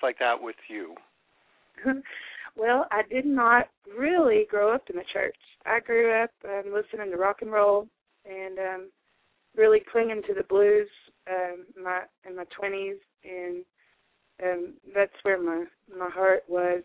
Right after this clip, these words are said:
Speaker 2: and I just loved singing blues and, and rock and roll. And, um, then I went through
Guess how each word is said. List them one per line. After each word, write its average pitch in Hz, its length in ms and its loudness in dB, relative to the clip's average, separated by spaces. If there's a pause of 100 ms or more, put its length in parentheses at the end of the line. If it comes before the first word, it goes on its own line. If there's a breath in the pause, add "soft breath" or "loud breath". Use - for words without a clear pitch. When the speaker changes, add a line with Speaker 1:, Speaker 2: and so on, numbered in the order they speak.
Speaker 2:
and 170 220 -14 (320)
I - 80 -20
just 170 120 -20 (120)
loved 185 420 -2 (800)
singing 185 360 -4
blues 202 460 0
and, 170 220 -12 (580 soft breath)
and 170 140 -16
rock 196 260 2
and 190 100 -10
roll. 190 460 0
And, 185 160 -10 (960 loud breath)
um, 233 440 2 (680 loud breath)
then 262 560 6 (220 soft breath)
I 202 120 -10
went 226 240 -8 (100)
through 220 500 4